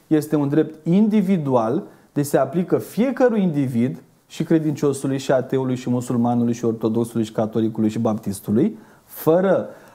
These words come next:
a face vreun fel de diferențiere, și se exercită și în colectiv. Când vorbim de drepturi și libertăți fundamentale, nimeni nu poate fi exclus de la luarea unei decizii.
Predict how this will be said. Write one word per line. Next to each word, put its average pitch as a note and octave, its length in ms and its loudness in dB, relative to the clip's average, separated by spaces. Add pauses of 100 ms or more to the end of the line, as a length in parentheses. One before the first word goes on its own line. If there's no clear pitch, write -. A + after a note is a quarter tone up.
a B2+ 80 0
face C#3+ 340 0
vreun C3 160 -2
fel C3+ 200 0
de C3 100 0
diferențiere, A2+ 920 0 (460)
și - 180 0
se F3 120 0
exercită G3 520 2
și G3 140 -6
în G3+ 100 4
colectiv. F3+ 640 0 (320)
Când D#3 180 2
vorbim C#3+ 360 2
de G3+ 120 4
drepturi E3+ 460 0
și C#3+ 140 -6
libertăți B2+ 800 0 (140)
fundamentale, C3 1080 0 (240)
nimeni G3+ 600 4
nu F#3+ 100 2
poate E3 320 0
fi D#3 160 -2
exclus D#3 440 0
de D3+ 120 0
la C#3+ 380 0
luarea C3+ 280 2
unei C3 220 -2
decizii. A#2 600 -2